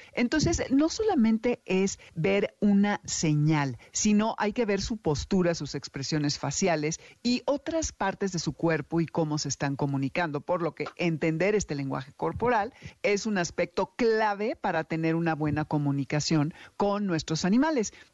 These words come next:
Y para hablar acerca de esto está Miguel Asensio, que es un entrenador canino acreditado por la I A A B C.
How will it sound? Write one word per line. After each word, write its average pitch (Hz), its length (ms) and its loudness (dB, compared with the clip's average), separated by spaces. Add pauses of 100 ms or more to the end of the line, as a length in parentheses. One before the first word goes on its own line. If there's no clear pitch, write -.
(100)
Y 262 100 0
para 240 200 2
hablar 277 220 0
acerca 269 360 0
de 247 160 4
esto 196 440 0
está 185 360 -2
Miguel 175 340 0
Asensio, 196 520 2
que 165 100 -2
es 147 120 -4
un 160 100 0
entrenador 151 560 0
canino 156 380 0
acreditado 151 600 -2
por 139 200 -6
la 147 240 -2
I 165 220 2
A 143 300 0
A 135 40 -4
B 143 140 -2
C. 180 320 0